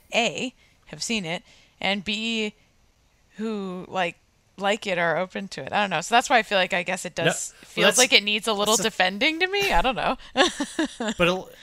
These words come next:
Speaker 2: but a lot of people have seen it, is the thing. So the film,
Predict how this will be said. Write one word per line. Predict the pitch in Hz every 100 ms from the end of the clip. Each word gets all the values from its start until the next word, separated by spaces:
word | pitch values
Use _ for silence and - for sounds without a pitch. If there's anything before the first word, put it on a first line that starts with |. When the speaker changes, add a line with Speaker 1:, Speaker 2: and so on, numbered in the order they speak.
| -
Speaker 2:
but | 196 190
a |
lot | 180 180 175 190
of | -
people | - 208 175 147
have | 165 170 185
seen | - 151 123
it, | 123 -
is | 147 147
the | 294 131
thing. | 151 143
So | 120 - - -
the | 156
film, | 151 - 214